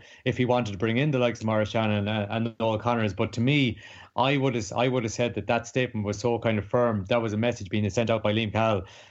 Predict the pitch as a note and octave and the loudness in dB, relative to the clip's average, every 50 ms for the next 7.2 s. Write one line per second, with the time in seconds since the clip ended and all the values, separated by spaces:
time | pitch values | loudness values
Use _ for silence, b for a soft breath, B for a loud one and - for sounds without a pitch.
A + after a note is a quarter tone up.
0 | B - A#2 B2 B2 A2+ G#2+ A#2+ A#2 A2 B2 C3 C#3+ C#3 A#2+ B2 C3+ C#3 C3 B2 | B 0 2 2 2 2 2 0 0 2 2 2 2 2 0 0 0 0 0 0
1 | A2+ B2 A#2 B2+ B2+ A#2 B2 C3 B2+ A#2+ A#2+ G#2 C#3 B2+ B2 - - B2+ A#2+ A#2 | -2 -4 -2 -2 -2 -2 0 0 0 0 0 0 0 -2 -2 -2 -6 -6 -4 -4
2 | A2 G#2+ G#2 C3 C3 A#2 - - A#2+ - - A#2+ A2 - B2+ A#2 G2+ G#2 G2+ B2 | -4 -2 -2 -2 -2 -2 -4 -6 -10 -8 -8 -10 -6 -2 -2 -2 -2 -2 -2 0
3 | C3 B2+ A#2 G2+ G2+ F#2 F2+ B B B B B B G2 B B2 B2 A#2+ A2 G#2+ | 0 0 -2 -4 -6 -6 -8 B B B B B B -6 B 0 0 0 0 0
4 | B2 C3 B2+ A#2+ A2+ A#2+ B2 A2+ A2+ - C3 A#2+ A#2 A2 - B2 A2 - - - | 0 0 0 0 0 0 0 -2 -2 -2 -4 -2 -2 -2 0 0 -2 -2 -4 -2
5 | B2 A#2 A2+ - - A#2 A2+ A#2+ A#2 A#2 A2 G#2 A#2+ A2+ A2 G2 B2+ C3+ C3 A#2+ | -4 -4 -2 -2 -4 -2 0 2 2 0 0 0 -2 -2 0 2 2 2 2 2
6 | A2+ A2+ A2 A2 B2 A#2+ A2+ A#2 A#2+ A#2 A2 A2 - C3+ C3+ B2 A#2+ C3 B2 A#2+ | 2 0 0 0 0 0 0 0 0 -2 -2 0 0 -2 -2 0 -2 0 -2 0
7 | - C3+ C3+ G#2+ | 0 0 0 0